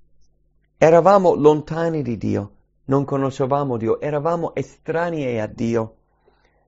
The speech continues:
Ora nella salvezza, cioè, tante persone pregano Dio, ma pregano ad un Dio che non esiste, perché noi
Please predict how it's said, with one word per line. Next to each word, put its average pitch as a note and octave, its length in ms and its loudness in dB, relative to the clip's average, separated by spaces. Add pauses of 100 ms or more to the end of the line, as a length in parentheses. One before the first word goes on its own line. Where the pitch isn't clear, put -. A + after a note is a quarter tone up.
(200)
Ora E3 280 4
nella C3+ 340 0
salvezza, C3 720 -6 (560)
cioè, - 380 0 (460)
tante A3 760 0
persone B2 440 -4
pregano B2+ 580 -2
Dio, G2 480 -6 (1160)
ma C#3 140 -2
pregano E3 500 -2
ad C#3+ 220 -2
un C#3+ 180 -2
Dio E3 420 -4
che C#3 140 -8
non B2+ 180 -6
esiste, A#2 640 -12 (1040)
perché C#3 260 -2
noi E3 520 -2